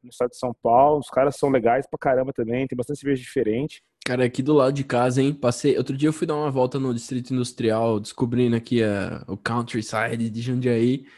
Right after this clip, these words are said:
Speaker 2: e eu achei a... a cervejaria deles lá, cara, muito legal. Tem os tonéis pro lado de fora. Eu não fiz o tour
Speaker 1: Da
Speaker 2: nem nada,
Speaker 1: Blondine?
Speaker 2: mas é, mas é
Speaker 1: Que legal.
Speaker 2: muito bacana, cara. Muito legal, assim, a infraestrutura deles. Eu vi por fora, né?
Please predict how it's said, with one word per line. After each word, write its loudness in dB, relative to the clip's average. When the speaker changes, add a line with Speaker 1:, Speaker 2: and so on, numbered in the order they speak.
Speaker 2:
e -4
eu 2
achei 0
a... -2
a -4
cervejaria 2
deles 2
lá, 0
cara, -6
muito -4
legal. 0
Tem -2
os -4
tonéis 0
pro -6
lado 0
de -12
fora. 0
Eu -2
não -2
fiz -4
o -4
tour 4
Speaker 1:
Da 4
Speaker 2:
nem 2
nada, 2
Speaker 1:
Blondine? 4
Speaker 2:
mas -2
é, 0
mas 0
é 6
Speaker 1:
Que 6
legal. 4
Speaker 2:
muito 4
bacana, 0
cara. -12
Muito -4
legal, 0
assim, -2
a 0
infraestrutura -6
deles. -6
Eu -4
vi -2
por -6
fora, 0
né? -6